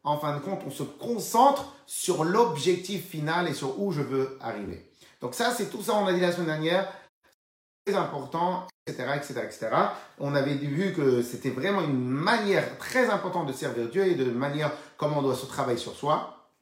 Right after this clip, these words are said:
et cetera, et cetera. Ça, on l'avait dit. Celui qui veut voir, on peut réviser. Je crois que j'ai enregistré les cours. Et donc, en fin de compte, on pourra très, très, très bien, euh, réviser ce point-là. Aujourd'hui,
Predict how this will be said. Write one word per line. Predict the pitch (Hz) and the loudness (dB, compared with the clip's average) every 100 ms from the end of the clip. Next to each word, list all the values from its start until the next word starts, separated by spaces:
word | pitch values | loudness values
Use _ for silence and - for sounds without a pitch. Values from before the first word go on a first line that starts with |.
| - | -6
et | 190 | -6
cetera, | - 156 160 | -2 -2 -2
et | |
cetera. | 160 156 | -2 -2
Ça, | 175 156 | -2 -2
on | |
l'avait | 131 117 | -2 -2
dit. | 135 196 - - _ | -4 -4 -6 -14 _
Celui | - 196 196 | -4 -2 -2
qui | 165 | -4
veut | 151 | -2
voir, | 160 185 | 2 2
on | 175 | 2
peut | 165 | -2
réviser. | 147 135 135 190 | 0 0 2 4
Je | 160 | 4
crois | 143 151 | 2 -2
que | |
j'ai | 127 | 0
enregistré | 117 110 - 120 | -4 -6 -6 -6
les | 107 | -2
cours. | 180 226 - - - | 0 0 -2 -8 -4
Et | |
donc, | 147 165 | 0 0
en | 139 | 0
fin | |
de | 135 | -2
compte, | 180 143 | -4 -6
on | |
pourra | 127 147 | -4 -4
très, | - 196 185 | 0 0 0
très, | 165 151 | -2 -4
très | 139 | -2
bien, | 120 143 175 - - - | -2 0 -2 -6 -18 -8
euh, | 127 123 117 113 113 110 107 107 104 107 107 104 104 104 104 | -2 0 2 0 -4 -4 -4 -4 -4 -6 -4 -4 -2 -2 0
réviser | 160 143 127 151 | 0 2 0 -4
ce | 147 | -4
point-là. | - 87 - - _ - - - _ 226 277 | -6 -8 -10 -18 _ -20 -20 -20 _ 6 8
Aujourd'hui, | 254 226 185 160 131 123 175 | 10 8 8 4 2 0 -2